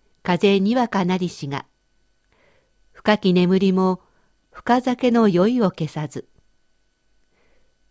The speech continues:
試みに、すだれまく人に問うに。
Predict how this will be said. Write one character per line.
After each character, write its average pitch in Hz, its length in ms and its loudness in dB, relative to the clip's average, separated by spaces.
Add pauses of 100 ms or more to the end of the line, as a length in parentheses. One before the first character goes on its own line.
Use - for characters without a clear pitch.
(280)
試 269 360 2
み 262 160 0
に、 247 240 -2 (460)
す - 180 -6
だ 247 120 0
れ 277 140 0
ま 226 140 0
く 277 160 -4
人 269 240 -4
に 185 180 -2
問 156 300 -6
う - 20 -8
に。 117 160 -10